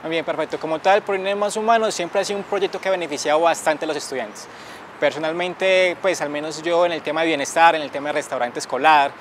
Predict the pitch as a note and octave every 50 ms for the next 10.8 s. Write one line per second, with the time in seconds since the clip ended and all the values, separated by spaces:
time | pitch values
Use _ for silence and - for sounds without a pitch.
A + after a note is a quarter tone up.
0 | - - - - - - - - D#3+ D#3+ D3+ - E3 D#3 E3 E3 E3 D#3+ D3+ D#3
1 | D3+ D3 - F#3 G3+ F#3 F3 E3 E3 D#3+ D#3 - - - - - - D3 - F3
2 | F3 F3 F#3 F#3 F#3 F#3 F#3+ F#3+ G3 F#3+ - - E3+ D#3 - F3 F3 F3+ F3+ -
3 | - F3+ E3 D3+ - - D#3+ D#3+ E3 F3 E3+ E3 D3+ - - C#3 C3+ - F#3 F3
4 | D3 D3 D#3 D#3 - - - - - - - - D3 D#3 D3 - F3 E3+ E3 D#3+
5 | D#3 D3 C3+ C3+ C3+ - C#3+ C3+ C#3+ - C#3+ C#3 D3+ D#3+ - - - D#3 E3+ G3+
6 | F#3 - F3+ F#3 F3+ - - - E3 D3+ D3 D3 C#3+ C#3+ D3 D3 D3+ D#3 G3 F#3+
7 | F3+ F#3+ F#3+ F#3+ F#3 F#3 F#3 F3 - - F#3+ E3+ - E3+ E3 E3+ E3+ D3+ - F#3+
8 | F3 D#3 D#3 F3+ G#3+ A3+ G#3+ - - - - - - - - - B2+ B2+ C3 D3+
9 | D3 - - D#3 D#3 E3 - - G3 G3+ G#3 G3+ - - - - - - - -
10 | - - - - - C3+ C3 - C#3 C3+ - - E3+ E3 E3 E3